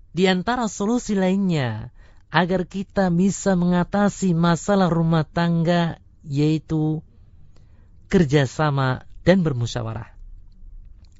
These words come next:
Mendayung bahtera rumah tangga bukan hanya tugas suami, namun sang istri juga punya peranan besar dalam mensukseskan bahtera rumah tangga.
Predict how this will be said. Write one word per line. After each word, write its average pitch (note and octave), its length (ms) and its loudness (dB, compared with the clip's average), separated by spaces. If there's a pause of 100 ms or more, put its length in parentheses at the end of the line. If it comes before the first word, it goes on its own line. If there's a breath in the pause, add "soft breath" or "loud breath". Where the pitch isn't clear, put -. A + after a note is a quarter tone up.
(840 soft breath)
Mendayung A#3 400 6
bahtera A3 400 0
rumah G3 320 4
tangga F3+ 560 -2 (240)
bukan G3+ 640 2 (160)
hanya G#3+ 400 4
tugas F3 560 2
suami, B2 560 -2 (880 soft breath)
namun E3 800 2 (400 soft breath)
sang F#3 480 2
istri F#3+ 640 0
juga G3 480 2
punya F#3+ 560 4
peranan F#3 560 4
besar F3+ 640 2
dalam F#3 320 4
mensukseskan F#3+ 1200 0
bahtera E3+ 400 0
rumah D#3+ 240 2
tangga. B2+ 640 -2